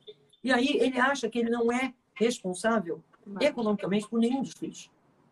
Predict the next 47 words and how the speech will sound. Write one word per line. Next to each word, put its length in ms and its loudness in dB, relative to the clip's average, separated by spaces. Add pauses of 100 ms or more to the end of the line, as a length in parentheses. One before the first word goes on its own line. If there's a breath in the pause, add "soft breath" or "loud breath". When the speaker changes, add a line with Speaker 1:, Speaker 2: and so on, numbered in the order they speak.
(160)
Speaker 1:
Esta 240 2
barbaridade 960 0 (180)
tá 120 0
ficando 240 -2
mais 180 0
comum 240 0
do 80 -2
que 60 -20
vocês 180 -4
pensam. 320 -8 (840)
A 80 2
tragédia 800 -2 (240)
que 180 8
há 120 6
de 120 -2
virar 360 0 (440)
dessa 440 6
forma 300 0
de 60 -12
educação, 480 -4 (520)
não 100 -6
vamos 140 -6
ver? 200 -2 (1300 soft breath)
Mas 200 4
Speaker 2:
Doutora, 320 4
tudo 220 8
isso 400 4
é 100 -4
em 60 0
razão 320 2
de 100 -2
ter 180 -2
sido 240 0
retirado 320 0
da 60 -4
sociedade 440 -2
o 40 -16
ritual 260 0
de 100 -12
passagem, 500 -4
que 100 -14
faz 260 -4
do 60 -14
menino 320 6
Speaker 1:
Sim. 40 -12
Speaker 2:
um 40 -4
homem. 260 -8